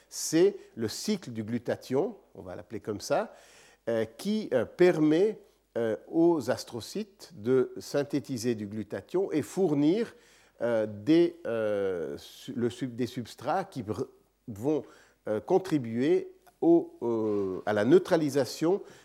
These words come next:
des, euh, radicaux libres produits dans le neurone par la phosphorylation oxydative, le neurone étant plutôt oxydatif par rapport à l'astrocyte. Alors, à la prochaine fois.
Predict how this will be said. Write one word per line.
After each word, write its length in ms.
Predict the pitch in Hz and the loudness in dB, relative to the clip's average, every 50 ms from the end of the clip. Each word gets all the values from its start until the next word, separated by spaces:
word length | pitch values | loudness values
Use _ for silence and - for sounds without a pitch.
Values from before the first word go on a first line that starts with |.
| _ _ | _ _
des, 440 | 113 104 98 110 139 151 170 170 - - | -16 -12 -2 4 6 6 6 6 4 2
euh, 220 | 120 117 113 110 | 0 0 0 0
radicaux 420 | - 143 151 156 147 151 - 139 | 2 0 0 0 -2 -2 0 0
libres 260 | 123 127 165 170 143 117 | 0 0 -2 -4 -6 -12
produits 600 | - - 151 170 151 120 117 123 139 170 214 208 - _ _ _ _ _ | -6 0 2 2 2 2 -2 -6 -6 -6 -6 -8 -12 _ _ _ _ _
dans 260 | 107 104 147 156 185 | -10 0 2 2 4
le 80 | 185 156 | 4 2
neurone 460 | 143 135 117 113 127 147 175 190 170 - - _ _ _ _ _ _ - | 2 0 0 0 0 0 0 -2 -8 -12 -16 _ _ _ _ _ _ 0
par 360 | 143 139 143 156 156 - - - | 2 2 2 2 -2 -6 -8 -10
la 320 | 117 127 127 131 135 139 | -8 -4 -2 -2 -2 -2
phosphorylation 760 | 139 - 151 131 - - 131 117 123 110 104 98 - - 139 | -4 -4 -6 -8 -6 -6 -6 -6 -4 -4 -6 -6 -4 -4 -4
oxydative, 640 | 127 - - - 113 101 87 - - 160 175 180 151 | -4 -4 -6 -8 -6 -6 -6 -6 -8 -8 -8 -4 -2
le 100 | 139 123 | -2 0
neurone 300 | 110 110 104 165 165 139 | 0 0 -2 -2 -2 -2
étant 300 | 117 - 160 160 151 156 - - _ _ | -2 -4 -6 -8 -8 -10 -16 -20 _ _
plutôt 280 | - 127 - - 151 143 | -16 -14 -8 -6 -6 -6
oxydatif 600 | - - - 123 104 95 87 - - 147 151 147 | -6 -8 -12 -8 -8 -8 -10 -10 -12 -12 -12 -12
par 180 | _ - 113 95 | _ -12 -12 -10
rapport 460 | 101 98 - - 131 135 139 135 - _ _ - _ _ _ | -10 -12 -10 -8 -8 -8 -8 -8 -14 _ _ -20 _ _ _
à 180 | - 117 123 - - - | -10 -8 -8 -8 -12 -10
l'astrocyte. 720 | 110 107 - - - 87 - - - _ _ _ - _ _ _ _ _ _ _ _ - - _ - _ _ _ _ _ - - | -10 -10 -10 -10 -16 -16 -18 -18 -20 _ _ _ -20 _ _ _ _ _ _ _ _ -20 -20 _ -20 _ _ _ _ _ -18 -14
Alors, 240 | 80 78 71 71 - - | -10 -10 -10 -12 -10 -10
à 60 | - | -8
la 80 | 92 87 | -8 -8
prochaine 480 | - _ _ - - 104 - - 90 | -8 _ _ -12 -10 -10 -6 -6 -8
fois. 160 | - - - | -8 -8 -18